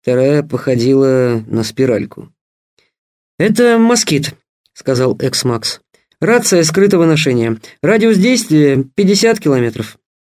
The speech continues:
Станислав скептически осмотрел обе детальки, потрогал родинку пальцем. «Что-то я, м, не слышал о таких рациях».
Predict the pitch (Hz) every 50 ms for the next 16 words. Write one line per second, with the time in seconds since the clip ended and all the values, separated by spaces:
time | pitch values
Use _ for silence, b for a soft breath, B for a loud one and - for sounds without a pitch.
0 | _ _ _ _ _ _ _ _ _ _ _ _ _ _ - - - 120 113 107
1 | - 120 117 113 110 - - - - - 110 - - 117 117 - - - 113 107
2 | - 120 113 113 117 117 113 117 110 110 104 104 104 - 131 135 131 - 151 156
3 | - _ _ _ _ _ _ - 113 110 117 120 113 113 117 117 123 123 120 123
4 | 117 117 110 107 95 87 - - 92 - - - _ _ _ _ _ _ _ _
5 | _ _ _ _ _ _ _ _ - - _ - 110 110 107 104 107 110 110 113
6 | 117 117 113 107 107 - 107 107 101 - - _ _ _ _ _ _ _ _ -
7 | 113 117 - - 175 196 202 185 151 131 117 - 110 110 107 110 123 117 98 -
8 | - - - - -